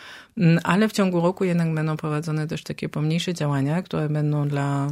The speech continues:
e, mieszkańców, ale szeroko rozumianych, bo nie tylko i wyłącznie rozumiemy mieszkańcę jako odbiorcę,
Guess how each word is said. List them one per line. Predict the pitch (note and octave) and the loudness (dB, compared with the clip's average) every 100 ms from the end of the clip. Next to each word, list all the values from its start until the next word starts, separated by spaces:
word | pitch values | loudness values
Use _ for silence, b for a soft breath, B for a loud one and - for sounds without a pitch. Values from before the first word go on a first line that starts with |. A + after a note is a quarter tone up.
| - | -4
e, | E3+ D3 C#3+ | -2 0 0
mieszkańców, | D3 D3+ - E3 E3+ G3 F#3+ | 0 -2 0 0 0 -2 -2
ale | F3+ | -2
szeroko | E3+ F3+ E3+ E3 D#3+ | 0 -2 -2 -2 -2
rozumianych, | D#3 D#3 C#3+ C3 F3+ G#3+ _ - | -2 -2 -4 -2 -4 -6 _ -4
bo | E3+ E3 D#3+ D#3 D#3 D#3 D#3 F3 | -2 0 0 0 0 -2 -2 0
nie | E3 E3 | 0 0
tylko | E3+ E3 | -4 -2
i | D#3+ | -4
wyłącznie | D#3 D3+ - D3+ D3+ D3 | -4 -6 -4 -2 -2 -2
rozumiemy | D3 D#3 D3 D3 | -2 -2 0 0
mieszkańcę | D3 - C#3+ D3+ | -2 -2 -2 -2
jako | C#3 - | -4 -2
odbiorcę, | D3 D3 D3+ E3 A3+ | 0 2 0 -2 -8